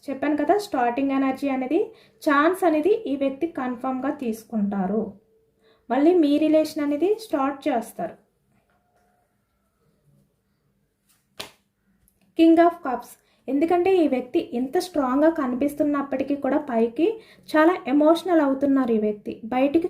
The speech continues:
కనిపించకుండా తనలో తనే మీ విషయంలో అన్నీ కూడా తలుచుకుంటూ ఈ వ్యక్తి బాధపడుతున్నారు అనేదైతే మనకి కనిపిస్తుంది. ఎందుకంటే ఇక్కడ ఈ వ్యక్తి ఎంపరర్ లాంటి పర్సన్, కింగ్, కాబట్టి ఈ వ్యక్తి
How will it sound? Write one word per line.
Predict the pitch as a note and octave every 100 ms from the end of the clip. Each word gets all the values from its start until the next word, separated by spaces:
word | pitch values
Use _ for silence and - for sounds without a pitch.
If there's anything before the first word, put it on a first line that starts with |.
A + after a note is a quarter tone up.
| C#4+
కనిపించకుండా | B3 C4 C#4+ D4 D#4+ C#4+ C#4+ G4+ G#4 - _ -
తనలో | C4+ D4 F4 E4+
తనే | D#4 F4+ C#4+
మీ | C#4+ D4+
విషయంలో | D4+ D4+ D4 D#4 D#4 A3
అన్నీ | C4 D4 E4+ E4
కూడా | D4+ D#4 C4+
తలుచుకుంటూ | A#3+ A#3 - C#4 C4 C4 A#3+ - - _ -
ఈ | A3+
వ్యక్తి | B3 A#3+ E4+ F4 B3
బాధపడుతున్నారు | B3 C4+ C#4+ C#4 C4+ C4 B3 A#3+ C4 C4 A#3+
అనేదైతే | C4 B3+ A#3+ B3+
మనకి | A#3+ A#3 E4 -
కనిపిస్తుంది. | A#3 G#3+ G#3+ - G3 G3 - _ - C4
ఎందుకంటే | D#4+ E4+ E4+ F4 - E4
ఇక్కడ | - D#4+ D#4
ఈ | C#4
వ్యక్తి | C4 C4+ E4 G4 G#4 B3+
ఎంపరర్ | C#4+ D#4 E4 D#4+
లాంటి | D4+ C#4+ C#4+
పర్సన్, | A#3+ A3 G#3 F#3 - _ _ _ _ _ _ _ _ -
కింగ్, | E4 D4 A3 - _ _ _ -
కాబట్టి | D4+ D#4 E4+ G4+ A4 - -
ఈ | C#4+
వ్యక్తి | C#4 G4